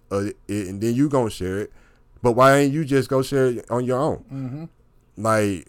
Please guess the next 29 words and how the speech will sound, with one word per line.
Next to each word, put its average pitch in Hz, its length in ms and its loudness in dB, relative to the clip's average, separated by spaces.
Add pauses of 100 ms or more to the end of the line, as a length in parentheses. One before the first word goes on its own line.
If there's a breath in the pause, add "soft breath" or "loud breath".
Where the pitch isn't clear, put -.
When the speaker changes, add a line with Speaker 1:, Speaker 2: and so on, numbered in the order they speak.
(120)
Speaker 1:
why 120 260 4
do 135 220 2
I 117 300 2
have 127 140 2
to 104 80 -10
tell 151 280 2
motherfuckers 92 500 -2
that 76 160 -6
shit? - 180 -12 (840 soft breath)
And 104 200 -4
we 127 120 4
supposed 127 360 4
to 104 60 -4
be 117 180 -2
a 104 80 -2
team 135 400 2
and 101 100 0
we 123 120 2
got 117 180 4
the - 60 -12
same 123 400 0
goal, 110 580 2 (220)
but 104 180 -4
I'm 127 220 4
the 110 60 4
on-, 110 300 4
like, 110 240 0
you 135 140 0
know, 104 400 -2